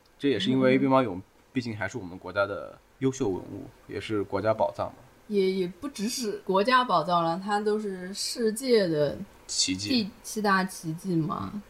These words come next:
Speaker 1: 好，
Speaker 2: 嗯。
Speaker 1: 那我们聊回到暑期档的电影。我还看到有一部比较特殊的影片，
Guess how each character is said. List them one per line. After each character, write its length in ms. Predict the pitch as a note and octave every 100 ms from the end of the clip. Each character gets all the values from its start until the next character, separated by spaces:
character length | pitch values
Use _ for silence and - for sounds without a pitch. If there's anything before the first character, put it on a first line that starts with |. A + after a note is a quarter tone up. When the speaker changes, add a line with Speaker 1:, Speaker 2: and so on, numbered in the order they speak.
| - _ _
Speaker 1:
好， 220 | G2 G2+ -
Speaker 2:
嗯。 80 | -
Speaker 1:
那 120 | C#3
我 80 | G#2+
们 180 | G#2 A2
聊 160 | G2+
回 180 | - G2
到 240 | G2 F#2+ F#2
暑 160 | - -
期 140 | B2
档 180 | - -
的 60 | -
电 180 | A#2
影。 80 | G2 - - - - -
我 100 | G#2
还 160 | G2+
看 220 | - F#3+
到 100 | D3
有 160 | B2 F2+
一 40 | G#2
部 420 | B2+ A#2+ G#2 F#2 -
比 80 | -
较 140 | G#2 G2+
特 240 | - C3+
殊 200 | - E3
的 160 | D3+ G2
影 160 | D2
片， 300 | - E2 -